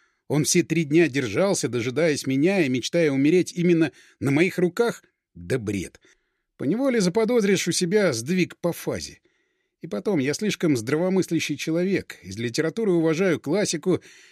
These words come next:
и научно-популярные статьи. Как большинство мужчин, смотрю футбол под пиво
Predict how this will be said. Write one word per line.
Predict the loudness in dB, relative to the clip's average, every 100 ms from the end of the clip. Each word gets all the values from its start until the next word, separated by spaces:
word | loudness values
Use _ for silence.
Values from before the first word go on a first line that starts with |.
| _
и | -2
научно-популярные | 2 2 0 -2 -2 -2 0 2 2 2
статьи. | 0 -4 -4 -6 -4 -4 _ _ _ _
Как | -6 -2
большинство | -2 2 2 2 2
мужчин, | 2 0 0 0 2
смотрю | 0 0 -2
футбол | -2 -4 -2 2 2
под | 2 -2 0
пиво | 2 4 2